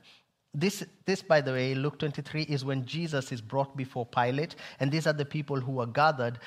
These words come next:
to, for the judgment of Pilate. So the chief priests, the rulers, and the people, and he said to them, "You brought me this man, Jesus,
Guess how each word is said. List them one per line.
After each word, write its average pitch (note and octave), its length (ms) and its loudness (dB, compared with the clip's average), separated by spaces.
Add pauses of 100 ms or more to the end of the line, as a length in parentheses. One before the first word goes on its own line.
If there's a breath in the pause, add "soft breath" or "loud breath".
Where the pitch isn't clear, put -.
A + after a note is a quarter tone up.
(200 loud breath)
to, D3+ 200 0
for C3 220 -2
the A#2 100 -4
judgment C3 520 2 (140)
of A2+ 200 -6
Pilate. B2 340 4
So C3+ 260 0 (220 loud breath)
the A#2+ 100 0
chief - 380 -4
priests, C3+ 280 -4
the A#2 120 0
rulers, D3+ 280 2
and D3+ 140 2
the D3+ 60 -4
people, C3 320 -2
and C3 80 2
he B2+ 60 -4
said D#3 260 -4
to D#3 60 -6
them, A#2+ 240 0
"You F#3 380 -2
brought D#3+ 400 0
me D3 140 -2
this C#3+ 300 -4
man, A2+ 260 -2
Jesus, A#2+ 480 -6